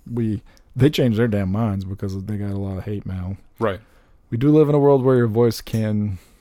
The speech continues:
Speaker 1: make a change if you all do it together in unison. Like, fuck you. I mean, the, the whole Pokemon Go thing, like, they changed, they changed the radius at which, so during the pandemic, they were like, "Hey, everybody needs to be spread out and not touching each other." So they changed all the game to make it where you could be farther apart and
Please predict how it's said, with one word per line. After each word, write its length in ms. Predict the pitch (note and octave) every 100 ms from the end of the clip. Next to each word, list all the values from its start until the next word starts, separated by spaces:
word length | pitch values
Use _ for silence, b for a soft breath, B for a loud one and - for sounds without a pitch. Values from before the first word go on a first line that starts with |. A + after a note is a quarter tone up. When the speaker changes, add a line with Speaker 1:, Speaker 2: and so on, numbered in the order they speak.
| b -
Speaker 1:
make 140 | B2
a 40 | -
change 360 | G#2 G2+ G#2
if 140 | G2+ A#2
you 160 | G#2
all 140 | G#2 G#2
do 160 | G2+
it 120 | G#2
together 380 | - G2+ G#2 G2+
in 80 | G2
unison. 480 | A2 A2 - G2 - - -
Like, 160 | -
fuck 140 | - - _
you. 160 | - C3+ b b b _
I 60 | B2
mean, 240 | A#2+ A#2
the, 440 | - B2 B2 A2+ G2 b b b b b b b b b -
the 80 | -
whole 120 | D3 D#3
Pokemon 580 | C#3+ E3+ F3+ D#3 C#3
Go 220 | A#2 D3+ G3
thing, 300 | E3 E3+ D#3
like, 160 | C#3
they 160 | B2 C#3
changed, 540 | - D3+ C#3+ C3 - b b b b b -
they 120 | C3
changed 300 | C3+ D3+ D3 C3+
the 80 |
radius 500 | A#2 A2+ A#2+ B2 A2+
at 140 | A2+ -
which, 280 | A#2 A2 -
so 160 | - C3
during 240 | B2 D#3
the 80 | D#3+
pandemic, 580 | D3+ D#3 C#3+ C3+ C3+ B2
they 100 | B2+
were 80 | B2
like, 200 | A#2 A2
"Hey, 80 | A#2+
everybody 280 | A#2+ A#2+ A#2
needs 160 | A2
to 40 | G#2+
be 80 |
spread 320 | G#2 - A2+ G#2+
out 160 | G#2+
and 100 | G#2
not 140 | G#2 G2+
touching 320 | A2 - G2+
each 100 | -
other." 180 | G2 G2
So 140 | -
they 80 | G#2+
changed 400 | - D3+ D#3 B2
all 80 | B2
the 80 | G#2+
game 320 | B2 D#3 A#2+
to 60 | A2
make 200 | A2 G#2
it 60 | G#2
where 100 | A2
you 80 | G2+
could 140 | G2+
be 100 | G2+
farther 340 | - A2+ G#2+
apart 400 | G2 - C3 A#2+
and 240 | G#2+ G2